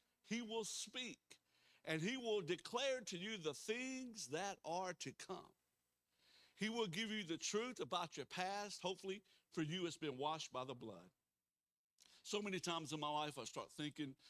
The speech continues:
there'll be a song that would come on, a song that uh, back in that day, there were some ungodly things that I was doing tied to that song. Does anybody know what I'm talking about? And song has a power. Be very careful with that.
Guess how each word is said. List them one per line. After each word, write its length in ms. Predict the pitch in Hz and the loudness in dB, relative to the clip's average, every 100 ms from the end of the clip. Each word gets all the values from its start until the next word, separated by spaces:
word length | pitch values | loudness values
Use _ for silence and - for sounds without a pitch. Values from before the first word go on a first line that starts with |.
| - - | -18 -2
there'll 180 | 156 165 | 0 2
be 180 | 151 | 2
a 60 | 120 | 2
song 520 | - - 156 156 139 | 0 -2 -2 -2 -2
that 120 | 127 | -2
would 160 | 107 120 - _ _ _ _ - | -2 -6 -10 _ _ _ _ -2
come 240 | 175 160 | 0 2
on, 340 | 151 151 151 | 2 2 0
a 40 | 123 | -2
song 460 | - 147 147 147 | 0 0 0 -2
that 400 | 127 123 101 - - _ _ _ _ _ 127 | 0 -2 -4 -10 -18 _ _ _ _ _ -4
uh, 180 | 117 113 135 | -4 -2 0
back 240 | 147 151 | 0 0
in 100 | 135 | -2
that 260 | 139 127 131 | 0 -2 0
day, 320 | 139 131 139 | 0 2 0
there 80 | 131 | 0
were 140 | 127 123 | -2 -2
some 180 | - 123 | -6 -4
ungodly 580 | 147 143 135 135 127 123 | -2 0 2 2 0 -4
things 320 | - 143 123 | -2 -2 -2
that 120 | 131 110 | -2 0
I 120 | 120 | 0
was 200 | 117 110 | -2 -4
doing 360 | 110 135 127 113 | -2 -2 -2 -2
tied 380 | - 135 131 - | -2 -2 -2 -4
to 80 | |
that 240 | 123 120 - | -6 -6 -6
song. 340 | - 131 139 | -4 -4 -2
Does 160 | 120 113 | -4 -4
anybody 360 | 147 127 127 123 | -2 -2 -2 -2
know 140 | 123 | -4
what 120 | 117 | -4
I'm 80 | 110 | -6
talking 380 | - 123 113 113 | -6 -8 -6 -10
about? 300 | 117 110 110 _ _ _ _ _ _ _ - | -8 -12 -12 _ _ _ _ _ _ _ -8
And 100 | 143 131 | -4 0
song 280 | 180 190 165 | 0 2 0
has 220 | 156 131 | 0 -2
a 60 | |
power. 400 | 120 - 139 147 | -6 -2 0 0
Be 140 | 127 139 | 0 0
very 260 | 143 131 135 | 0 -2 -2
careful 340 | 151 143 - 135 | -4 -4 -4 -6
with 200 | 131 - | -6 -4
that. 240 | 131 143 | -6 -6